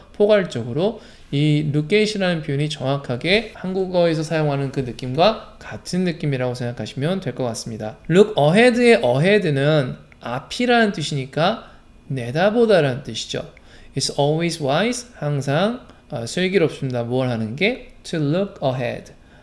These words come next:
앞을 내다보는 것은 슬기롭다는 뜻이고요. Just look ahead. 이게 굉장히 많이 사용할 수 있는 표현인데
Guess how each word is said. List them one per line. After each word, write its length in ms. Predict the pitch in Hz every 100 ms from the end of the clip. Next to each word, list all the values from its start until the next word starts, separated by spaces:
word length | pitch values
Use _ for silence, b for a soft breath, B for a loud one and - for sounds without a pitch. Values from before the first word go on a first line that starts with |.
| b
앞을 420 | 117 113 - 175
내다보는 500 | 165 131 127 123 117
것은 500 | 117 113 - 202 233 -
슬기롭다는 720 | - 190 190 165 143 147 135
뜻이고요. 560 | 139 123 - 123 117 -
Just 480 | - 208 254 254 247
look 240 | 214 214
ahead. 420 | 208 180 139 117 -
이게 180 | 165
굉장히 460 | 208 202 226 262 277
많이 320 | 196 139 196
사용할 320 | 233 254 247
수 120 | 233 214
있는 140 | 196
표현인데 920 | 180 220 220 151 131 120 131 113 -